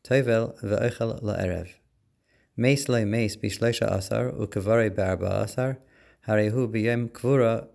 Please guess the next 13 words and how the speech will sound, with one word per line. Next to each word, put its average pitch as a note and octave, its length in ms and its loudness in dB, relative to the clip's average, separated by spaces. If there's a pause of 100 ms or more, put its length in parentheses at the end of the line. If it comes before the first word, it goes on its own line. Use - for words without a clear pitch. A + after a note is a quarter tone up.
עונן B2 360 0 (120)
מדבריהם, G2 760 0 (640)
ואינו A#2 480 2
תופס A2+ 440 -2
לילה A2 380 0
מדבריהם. F#2+ 720 -2 (720)
לפיכך A2 580 0 (100)
שוחטין B2+ 560 0
עליו G#2+ 340 2 (160)
וטובל G#2 600 0 (100)
ואוכל A#2 480 -2
לערב, G#2 480 0 (440)
אף B2+ 260 0